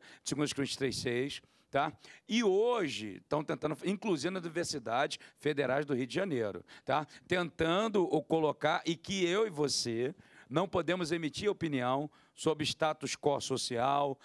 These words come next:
sobre ideologia, seja ela da questão de gênero, ou seja ela dos aspectos econômicos ou políticos do país. Não tem nada a ver, vamos misturar o negócio, não.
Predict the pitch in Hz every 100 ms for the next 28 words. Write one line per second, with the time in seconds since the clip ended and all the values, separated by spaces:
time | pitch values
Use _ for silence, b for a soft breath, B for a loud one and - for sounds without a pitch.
0 | B - 165 156 165 156 170 156 110 165
1 | 147 139 151 139 139 143 131 113 B B
2 | 135 139 143 - 139 123 117 127 143 131
3 | 117 B B - 139 - 156 131 143 135
4 | 135 135 123 - 147 135 123 135 - 131
5 | 151 156 135 - B - 151 139 151 147
6 | 143 139 117 135 123 117 151 180 - _
7 | _ _ _ - - 156 143 175 180 143
8 | 175 143 147 185 - 175 185 175 165 175
9 | 196 143 120